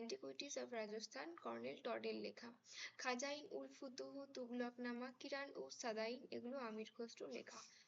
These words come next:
তহকিক ই হিন্দ অলবিরুনির লেখা। রামচরিত সন্ধ্যাকর নন্দীর লেখা। গীত গোবিন্দ জয়দেবের লেখা।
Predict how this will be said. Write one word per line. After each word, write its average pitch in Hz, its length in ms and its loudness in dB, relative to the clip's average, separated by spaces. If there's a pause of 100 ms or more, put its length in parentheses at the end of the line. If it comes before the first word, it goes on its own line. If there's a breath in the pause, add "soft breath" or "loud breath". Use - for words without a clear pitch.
(220 loud breath)
তহকিক 311 580 6
ই 262 200 0
হিন্দ 254 420 0
অলবিরুনির 233 600 0
লেখা। 208 340 -2 (600 loud breath)
রামচরিত 262 640 4
সন্ধ্যাকর 233 560 2
নন্দীর 226 400 0
লেখা। 233 440 -2 (480 loud breath)
গীত 262 220 0
গোবিন্দ 269 540 4
জয়দেবের 220 560 6
লেখা। - 440 -6